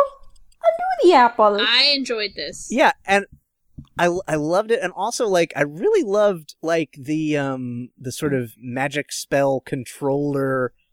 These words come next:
Speaker 3: holograms that, like, you know, the,
Speaker 2: Yeah.
Speaker 3: the stuff, like, the dials around his arm, like, the sort of,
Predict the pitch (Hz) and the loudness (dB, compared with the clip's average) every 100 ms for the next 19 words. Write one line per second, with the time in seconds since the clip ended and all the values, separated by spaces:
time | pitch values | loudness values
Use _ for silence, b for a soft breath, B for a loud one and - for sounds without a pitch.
0 | - - 147 147 127 135 135 131 123 120 | -14 -4 -2 -2 0 0 0 -2 -6 -8
1 | - 143 131 131 127 139 120 131 294 196 | -10 -10 -8 -8 -6 -6 -6 -6 -6 -4
2 | 175 170 - _ _ _ 131 127 139 - | -4 -4 -6 _ _ _ -6 -4 -6 -2
3 | 135 123 143 151 147 135 123 123 120 120 | 0 2 0 0 -4 -4 -4 -4 -6 -8
4 | 117 123 131 131 123 - 127 139 131 117 | -10 -8 -8 -6 -8 -10 -10 -8 -8 -10